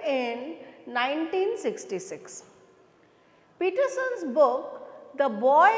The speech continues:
Scouts, An American Adventure, was written in nineteen eighty-four on the eve of the seventy-fifth anniversary of Boy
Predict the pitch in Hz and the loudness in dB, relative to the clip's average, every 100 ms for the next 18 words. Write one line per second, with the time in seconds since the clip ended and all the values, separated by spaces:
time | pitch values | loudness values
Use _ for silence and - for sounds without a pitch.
0 | 440 - - - 285 214 196 277 - - | 0 -6 -12 -4 -2 0 -2 -4 -10 -14
1 | - - - 254 269 262 277 277 302 381 | -20 -20 -8 -6 -4 -4 -4 0 0 0
2 | 381 392 370 226 214 247 277 269 - 185 | -4 -6 -6 -8 -4 -2 -2 -2 -6 -6
3 | 175 - - - - 240 269 277 285 370 | -8 -12 -18 -20 -10 2 4 4 -2 -4
4 | 453 440 440 311 277 285 294 - - 240 | -4 -6 -8 -8 -6 -6 -8 -12 -10 -4
5 | 233 285 320 403 403 - 254 247 330 320 | -2 -2 -2 -2 -2 -2 -6 -4 -8 -6
6 | 254 226 254 - - 269 277 285 277 302 | -4 -4 -4 -6 -6 -4 0 -2 -2 -4
7 | 370 381 277 240 233 233 - 220 220 339 | -2 -4 2 4 4 2 -2 -2 0 -2
8 | - - - - 330 349 453 - 480 427 | -8 -18 -20 -6 -4 -4 -6 -6 -6 -6
9 | 392 - 254 262 262 262 262 285 294 285 | -8 -8 -6 -4 -2 -2 -4 -8 -6 -2
10 | 226 220 254 - - - - 214 262 359 | 0 0 -2 -6 -14 -18 -16 -2 2 2